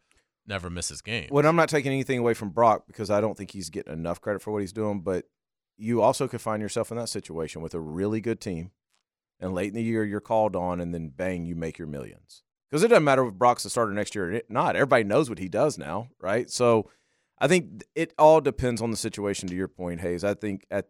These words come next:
Speaker 2: it's easy to say he's gonna be a ten-year backup guy, but if he gets the right chance and he strikes the way he did at Georgia, it could be something different.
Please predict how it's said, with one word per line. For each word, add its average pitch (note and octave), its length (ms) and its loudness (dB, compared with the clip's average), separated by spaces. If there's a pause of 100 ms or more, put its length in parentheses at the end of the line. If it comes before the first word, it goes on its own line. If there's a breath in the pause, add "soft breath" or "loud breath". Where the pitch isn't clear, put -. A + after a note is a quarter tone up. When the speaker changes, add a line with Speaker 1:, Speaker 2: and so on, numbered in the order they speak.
Speaker 2:
it's - 160 -12
easy G2+ 240 -6
to F2+ 100 -6
say F#2+ 220 -2
he's F2 160 -10
gonna F#2 80 -6
be E2+ 140 -6
a D#2+ 40 -6
ten-year F#2 400 -4
backup F2 480 -4
guy, G2 180 -2
but E2 120 -6
if D2+ 100 -10
he F#2+ 80 -12
gets F2 180 -6
the F2 100 -10
right E2+ 260 -4
chance F2+ 340 -10
and D#2 100 -12
he D#2 40 -10
strikes F2+ 340 -4
the F2 60 -14
way F#2 100 -6
he F#2+ 40 -6
did F#2 160 -6
at - 80 -16
Georgia, F2+ 420 -10 (680)
it - 120 -20
could F2+ 100 -12
be F2+ 80 -4
something G2+ 260 -8
different. - 280 -12